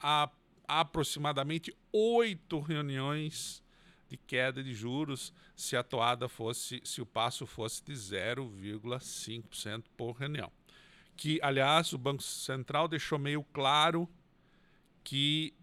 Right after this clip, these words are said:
não pensa, por hora, em aumentar esse passo de zero vírgula cinco por cento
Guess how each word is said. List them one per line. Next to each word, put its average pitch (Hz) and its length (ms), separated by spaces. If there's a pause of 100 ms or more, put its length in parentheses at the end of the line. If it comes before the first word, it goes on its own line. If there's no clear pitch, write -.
não 139 380
pensa, 160 640
por 156 240
hora, 143 340
em 156 60
aumentar 151 680
esse 151 240
passo 127 540
de 113 80
zero 117 400
vírgula 113 380
cinco 143 720
por - 180
cento 123 580